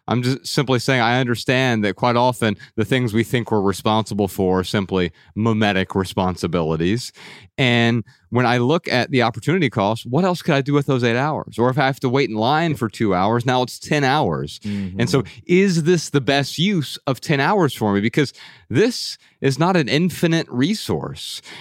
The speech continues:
Speaker 1: And so I'll never get that time back. And
Speaker 2: Mm-hmm.
Speaker 1: if I can answer, yes, I think this is the best use of these ten hours, not because someone bullied me into voting,
Speaker 2: Mm-hmm.
Speaker 1: but because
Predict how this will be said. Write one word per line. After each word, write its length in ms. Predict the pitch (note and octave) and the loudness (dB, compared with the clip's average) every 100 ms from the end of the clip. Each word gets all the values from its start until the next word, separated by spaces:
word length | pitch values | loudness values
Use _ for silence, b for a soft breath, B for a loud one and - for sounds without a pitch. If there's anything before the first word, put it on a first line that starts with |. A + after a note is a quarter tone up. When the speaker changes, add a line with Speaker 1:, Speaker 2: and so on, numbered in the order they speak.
| B | B
Speaker 1:
And 140 | A#2 | -2
so 120 | D3+ - | 0 0
I'll 180 | C3+ F3+ | 2 4
never 340 | D#3+ G3 G3+ | 2 2 2
get 220 | F3+ F#3 | 2 0
that 240 | F3 D3+ - | 0 0 -2
time 440 | - C#3+ C#3+ C3 | 0 2 2 0
back. 360 | D3 F3 C#3+ - | 0 0 0 0
And 280 | C#3+ C#3 F#2+ | 0 0 -2
Speaker 2:
Mm-hmm. 180 | G2 - | -2 0
Speaker 1:
if 160 | F#3 | 2
I 140 | F#3+ G#3 | 2 2
can 140 | E3 | 2
answer, 380 | C#3 F#3+ - C3 | 2 2 2 2
yes, 440 | G#2+ C#3+ A#2+ - | 2 2 0 0
I 180 | - A2+ | 0 0
think 280 | B2+ B2+ G#2 | 0 -2 0
this 220 | A#2 - | -2 0
is 300 | F2+ A2+ G#2+ | 0 0 0
the 240 | G#2+ G#2+ B B B | 0 0 B B B
best 600 | F2+ F2 G#2 A#2 - - _ - | -6 0 0 0 -6 -16 _ -2
use 280 | G#2 A#2 - | 0 2 0
of 80 | F#2+ | 0
these 220 | G#2 G2 | 0 0
ten 140 | A#2 | 0
hours, 360 | G#2+ C3+ A2 G#2 | 2 2 0 0
not 180 | C#3 C#3+ | -2 -2
because 240 | C#3 C#3 | -2 -2
someone 300 | - C3+ A#2 | 0 0 0
bullied 460 | F#2+ C3 C#3 C3+ A#2 | 0 2 4 2 2
me 320 | A2+ A#2+ A2+ B2 | 0 2 2 2
into 480 | B2+ A2 B2 A2+ | 0 -2 0 0
voting, 540 | G2+ A#2 F#3 G2 F#2 C#3 | 2 2 2 0 -2 -4
Speaker 2:
Mm-hmm. 440 | G#2 F#2+ F#2+ F2+ | -6 -4 -4 -4
Speaker 1:
but 200 | F2+ C#3 | 0 0
because 640 | B2+ C#3 E3 D3 C#3+ B2 | 0 0 2 4 2 -2